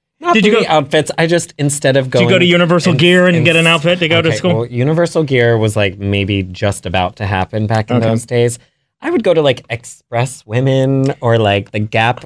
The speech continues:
Speaker 1: Women, and I would get, like, skin tight, like, vinyl khaki pants 'cause I was part of the uniform.
Speaker 2: Well, sure.
Speaker 1: And I would wear these Oxford style shirts, and I would cut them like this and call them Dickies 'cause I would wear, like, skin tight shirts at this point that were my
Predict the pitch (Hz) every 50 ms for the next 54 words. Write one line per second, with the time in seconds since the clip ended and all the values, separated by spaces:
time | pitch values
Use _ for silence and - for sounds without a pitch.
0 | - - 131 123 127 127 127 123 127 127 123 123 120 120 123 139 143 143 147 127
1 | - 120 113 104 - - - - - - 151 147 139 143 143 143 143 - 151 160
2 | 139 131 135 131 - - 120 117 110 - - 139 127 127 123 120 123 123 123 123
3 | - - 135 127 131 - - - 139 135 - - 143 131 127 131 147 - - -
4 | - 123 120 117 113 113 117 _ - 117 113 110 113 113 113 113 117 120 120 -
5 | - 135 135 135 151 - - 170 151 - 156 117 - - - 131 131 131 139 139
6 | 143 147 139 143 139 143 139 135 131 - - - 123 127 120 - - - - 131
7 | 123 127 - - - 131 127 127 127 123 143 139 - - 123 117 123 127 - -
8 | 127 123 113 110 117 120 123 _ _ _ 139 139 - _ _ - 131 127 131 135
9 | 127 113 110 110 _ _ 120 123 127 - - - _ - 135 127 117 - 131 120
10 | 117 120 113 113 107 110 - 117 120 - 143 143 160 175 165 - - 143 123 123
11 | 120 120 120 120 117 117 123 120 107 - - - - - - - 120 123 123 131
12 | 127 - 151 160 127 131 135 - _ _ _ - - - 123 117 127 - - -
13 | - - 139 135 - 156 147 - - - 160 160 170 165 - 123 120 120 120 113
14 | 110 107 98 98 98